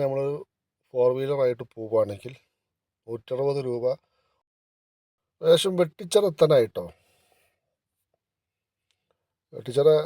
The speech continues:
ആ, ടോൾ പ്ലാസിൻ്റെ ആ ഭാഗത്തായി. ഇത് ആ വയഡക്റ്റിൻ്റെ ആ ഭാഗങ്ങളാണ്. അപ്പോൾ ശരിക്കും നമുക്കത് മനസ്സിലാവുന്നില്ല. അത് വയഡക്റ്റാണോ എങ്ങനെയാണെന്നുള്ളത് മനസ്സിലാവുന്നില്ല. താഴെ നിന്ന് നോക്കുമ്പോഴാണ് നമുക്കത് കറക്റ്റായിട്ട് കിട്ടുള്ളൂ.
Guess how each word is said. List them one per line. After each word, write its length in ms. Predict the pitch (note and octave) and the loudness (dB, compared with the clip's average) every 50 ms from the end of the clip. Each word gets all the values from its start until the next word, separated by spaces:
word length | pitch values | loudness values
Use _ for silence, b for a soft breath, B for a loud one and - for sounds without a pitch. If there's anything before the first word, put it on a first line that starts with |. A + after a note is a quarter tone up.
| C#3 C#3 C3+ | -2 -4 -2
ആ, 80 | C#3+ D3 D3 C#3+ C#3+ D3 C#3 _ - | -2 0 0 0 0 -2 -6 _ -8
ടോൾ 140 | D3 C#3 C3+ - | -6 -6 -6 -2
പ്ലാസിൻ്റെ 380 | C#3 C3+ C3+ - - C#3+ C#3+ C#3 | -2 -2 -2 -2 -4 0 2 2
ആ 40 | C3+ | 2
ഭാഗത്തായി. 680 | B2+ B2 A#2+ A2+ - A#2 A2 _ _ G#2 G2 G#2 A2 A2+ - _ _ B2 | 4 2 -2 0 -2 -6 -8 _ _ -12 -10 -8 -10 -10 -12 _ _ -16
ഇത് 120 | A#2 B2 A#2+ B2+ B2+ A#2+ A#2+ B2 | -8 -6 -4 -4 -4 -6 -6 -6
ആ 20 | B2 B2+ C3 B2+ B2+ | -4 -4 -4 -2 0
വയഡക്റ്റിൻ്റെ 560 | B2+ C3 B2+ C3 C3+ C#3 C3+ _ - D#3 D3+ D#3 | 2 2 4 4 2 0 -2 _ -10 -6 -6 -4
ആ 60 | D3+ D3+ | 0 2
ഭാഗങ്ങളാണ്. 440 | C#3+ C#3 C#3 C#3 D3 C#3+ C3+ B2 A#2+ | 4 4 4 2 2 0 0 -2 -2
അപ്പോൾ 140 | - - A#2 - | -6 -10 -6 -6
ശരിക്കും 240 | B2+ B2 A#2+ C3+ C3+ | -6 -4 -2 -4 -4
നമുക്കത് 260 | C3+ C3+ D3 D3 D3 C#3 | -2 -2 -2 -2 0 -2
മനസ്സിലാവുന്നില്ല. 680 | C3+ B2+ A#2+ - C#3 C#3+ C#3+ C#3+ C#3 C3+ B2+ A#2 G2 F2 D#2 - | -2 -4 -4 -4 0 2 2 2 2 0 -6 -6 -6 -8 -14 -12
അത് 80 | - A2 A2+ A#2 | -10 -6 -4 -2
വയഡക്റ്റാണോ 640 | A2+ A2 G#2+ A2+ A#2+ - _ C3 B2+ A2+ C3 C3+ B2+ B2+ B2+ | -2 -2 -2 -2 -4 -4 _ -6 -6 -2 0 0 0 0 -2
എങ്ങനെയാണെന്നുള്ളത് 540 | B2+ A#2+ B2 B2 B2 B2 B2+ B2 A#2+ B2 A#2 A2+ | -4 -6 -2 -2 -2 -2 -2 0 0 0 0 0
മനസ്സിലാവുന്നില്ല. 500 | A2 G#2+ - G#2+ A2 G2+ F#2+ F#2 F#2 G2 _ - | -2 -8 -6 -4 -4 -4 -6 -8 -14 -14 _ -12
താഴെ 240 | G2+ G2 G#2 A2+ A#2+ | -8 -6 -4 -2 -2
നിന്ന് 160 | B2 C3 C3+ C3+ | -2 -4 -6 -4
നോക്കുമ്പോഴാണ് 580 | C3 C3 B2+ A#2+ - C3+ C3 C3 C3 B2 B2 B2+ B2 | -4 -4 -4 -4 -6 -6 -2 -2 0 0 0 -2 -2
നമുക്കത് 380 | B2 A#2+ A#2+ A#2+ - B2+ A#2+ B2 A#2+ - | -2 -4 -4 -6 -6 -8 -8 -8 -8 -8
കറക്റ്റായിട്ട് 400 | A2+ G#2+ _ _ A2+ A2+ G#2+ A2+ G2 | -10 -10 _ _ -12 -10 -10 -10 -14
കിട്ടുള്ളൂ. 340 | _ _ _ - D#2+ D2 B1 | _ _ _ -20 -20 -20 -20